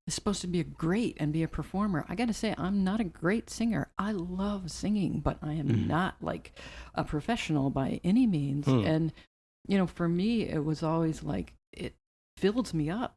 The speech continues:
Speaker 1: to be able to be in a space where people are inviting me to sing and, you know, and giving me words to sing and giving me tunes I can actually sing and
Speaker 3: Yeah.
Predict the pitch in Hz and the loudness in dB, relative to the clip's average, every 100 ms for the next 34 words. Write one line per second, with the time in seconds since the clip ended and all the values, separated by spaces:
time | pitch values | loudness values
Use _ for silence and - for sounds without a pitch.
0 | - 151 147 156 156 160 - 143 160 165 | -8 -2 2 2 0 -2 -4 -6 -2 0
1 | 160 135 - - 147 143 - - 151 147 | 0 -2 -6 -4 -4 -4 -6 -6 -2 0
2 | 151 151 - - - - 170 165 156 151 | -2 -4 -12 -20 -14 -4 0 2 2 2
3 | 143 139 147 156 151 147 147 135 135 - | 0 0 0 2 2 2 0 -2 -4 -2
4 | 147 170 139 135 - 143 139 143 - _ | 0 0 0 -2 -4 -4 -4 -6 -10 _
5 | _ _ - 160 151 143 - 165 151 151 | _ _ -4 -2 0 -2 -4 -2 0 -2
6 | - _ - 180 185 196 180 170 151 147 | -4 _ -4 0 2 2 2 2 2 0
7 | 139 170 180 - - 196 202 180 147 143 | 0 0 -2 -8 -4 0 2 2 0 -4
8 | 170 170 165 156 - 185 180 170 147 143 | -4 -2 0 -2 0 0 0 -2 -4 -4
9 | - - 175 196 190 202 214 214 208 156 | -4 -6 -4 -4 -2 0 2 0 0 2
10 | 104 101 | 4 4